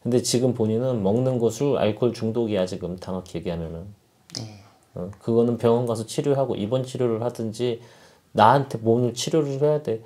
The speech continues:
Speaker 1: 굿하고 바로 이 상태에서 술 끊는다? 안 끊겨. 어떻게 안 끊겨? 맨날 먹던 그게 있는데.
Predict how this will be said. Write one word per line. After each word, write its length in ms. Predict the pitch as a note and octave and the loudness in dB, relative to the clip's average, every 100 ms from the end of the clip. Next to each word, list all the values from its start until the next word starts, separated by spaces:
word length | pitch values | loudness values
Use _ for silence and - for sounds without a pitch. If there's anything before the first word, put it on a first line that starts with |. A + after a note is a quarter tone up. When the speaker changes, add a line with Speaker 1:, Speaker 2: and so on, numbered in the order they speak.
| - - - - | -16 -20 -20 -12
Speaker 1:
굿하고 560 | - - D3+ D3+ C3 - | -8 0 4 4 2 -2
바로 260 | - C#3+ E3+ | 4 8 8
이 60 | |
상태에서 300 | D3 D3+ D3 C3+ | 6 4 2 0
술 160 | D#3 | -2
끊는다? 520 | E3 F3 D#3+ D#3 F3 - - | -2 -2 0 -2 -2 -6 -4
안 200 | A2 A#2+ | -2 0
끊겨. 600 | F3+ F3 B2+ C3 B2 G#2+ | -2 2 2 0 -4 -6
어떻게 260 | G#2+ C#3+ B2+ | -2 0 0
안 80 | G#2+ | -2
끊겨? 300 | G2+ - F#2 | -6 -6 -2
맨날 260 | B2+ A#2+ | 0 0
먹던 320 | G2 - G#2+ | -2 -2 -6
그게 240 | - G2+ G2 | -4 -4 -2
있는데. 400 | F2 E2+ E2 | -2 -6 -8